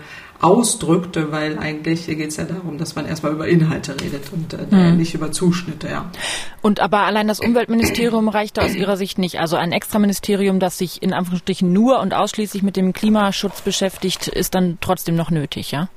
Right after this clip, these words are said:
Speaker 1: Ja, ich finde es, äh, finde es richtig. Ähm, man sieht's ja auch in anderen Ländern, die das machen, äh, dass das besser ist, äh, dass da auch mehr vor-, vorankommt. Wir haben ja auch gesehen in der jetzigen Regierung, dass das Umweltministerium bei allen,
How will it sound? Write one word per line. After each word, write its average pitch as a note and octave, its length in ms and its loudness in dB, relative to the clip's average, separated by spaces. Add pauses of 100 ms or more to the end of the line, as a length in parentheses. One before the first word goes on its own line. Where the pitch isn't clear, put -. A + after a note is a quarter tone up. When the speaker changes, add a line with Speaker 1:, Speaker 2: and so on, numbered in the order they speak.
(400)
Speaker 1:
Ja, F#3 300 4
ich G#3+ 100 -4
finde B3 260 -2
es, - 180 -4
äh, F#3 100 2
finde F3+ 220 0
es F3 140 0
richtig. C3 520 -6
Ähm, D#3 280 0
man E3 140 2
sieht's F#3+ 200 0
ja F3 160 2
auch F3 80 0
in F3 80 2
anderen F#3 280 2
Ländern, F3 320 6
die E3+ 80 2
das E3 200 0
machen, F3 460 0
äh, E3 180 0
dass E3 220 -2
das D#3+ 160 -4
besser E3+ 460 -2
ist, F3 320 0
äh, E3 80 2
dass D#3+ 160 -2
da D#3 120 -2
auch D#3+ 120 -4
mehr D#3 140 0
vor-, D#3 360 -4
vorankommt. E3+ 720 0 (260)
Wir E3+ 100 2
haben F3 160 6
ja F3 160 4
auch - 80 -4
gesehen F3 420 6
in F3 100 4
der E3 100 2
jetzigen E3+ 400 2
Regierung, E3+ 540 0
dass E3+ 140 -2
das E3 120 -2
Umweltministerium E3+ 920 0
bei - 100 0
allen, E3 320 0